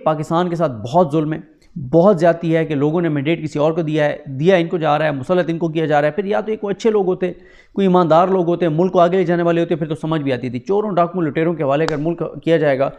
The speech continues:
तो इससे मुझे तो नहीं समझ आती कि इससे किस तरह से जो है वो, अ, इस्तेहकाम जो है वो आएगा। अ, तो ये इस वक्त सूरत हाल है। बहरहाल सबसे इंपॉर्टेंट तो यही है कि देखना होगा कि मियाँ साहब जो है वो क्या करते हैं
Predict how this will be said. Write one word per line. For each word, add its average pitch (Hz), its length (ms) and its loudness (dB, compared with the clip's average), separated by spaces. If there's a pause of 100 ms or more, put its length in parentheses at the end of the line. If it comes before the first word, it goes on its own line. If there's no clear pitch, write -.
(320)
तो 196 60 4
इससे 196 380 2
मुझे 160 180 0
तो 165 120 -2
नहीं 170 140 0
समझ 147 400 -2
आती 143 200 2
कि 143 80 -4
इससे 147 200 -6
किस 151 200 -8
तरह 160 100 0
से 147 140 -6
जो 135 120 -4
है 135 60 0
वो, 165 240 -2 (320)
अ, 143 100 0
इस्तेहकाम 151 480 -2
जो 143 60 0
है 147 80 4
वो 147 120 0
आएगा। 127 300 2 (440)
अ, 151 160 4
तो 208 300 6
ये 240 340 4
इस 214 240 0
वक्त 202 240 -4
सूरत 175 280 0
हाल 165 180 2
है। 185 160 0 (340)
बहरहाल 190 260 2
सबसे 196 420 2
इंपॉर्टेंट 165 500 0
तो 151 60 -4
यही 175 220 4
है 185 100 4
कि 151 60 -4
देखना 151 240 -2
होगा 151 220 -2 (340)
कि 165 60 2
मियाँ 175 240 2
साहब 202 220 0
जो 151 100 -2
है 147 120 -4 (340)
वो 180 240 6
क्या 196 200 2
करते 175 280 -4
हैं 165 160 0